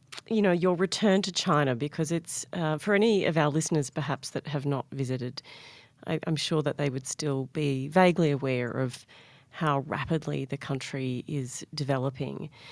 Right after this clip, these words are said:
Uh, and I'm cu-, I'm curious to know, upon your return to China from being in the U S, I imagine that Beijing would have changed quite a bit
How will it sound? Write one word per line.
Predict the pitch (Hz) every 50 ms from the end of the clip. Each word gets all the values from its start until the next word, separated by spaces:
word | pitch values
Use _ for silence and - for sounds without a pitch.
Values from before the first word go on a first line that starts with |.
| - - - - - _ _ -
Uh, | 151 143 135 135 139 139 139 -
and | - 165 160 151 156 151 143 - - - -
I'm | 180 170 175 165
cu-, | 170 - - - -
I'm | 185 180
curious | 170 - - 190 185 202 202 -
to | - 220
know, | 202 180 147 151 147 147 143 -
upon | 160 - - - 180 175 170
your | 165 156 147 139
return | 139 151 143 - - - 185 160 156 156 156 156 156 156 - -
to | - - 151
China | - - - 143 131 127 120 117 - 151
from | - - 165 160 156
being | 143 151 147 143 147
in | 147 143
the | 139 135
U | 131 131 127 127
S, | 120 120 123 120 - - - - - - - - - - - -
I | - 170
imagine | 165 175 165 160 143 - 147 143
that | 135 - -
Beijing | 147 139 135 127 - 139 131 127 123
would | 127 127
have | 139 156 127 -
changed | - - 139 135 131 127 127 131 - - - - _ -
quite | - - 147 143 131
a | 131
bit | 131 - 131 - -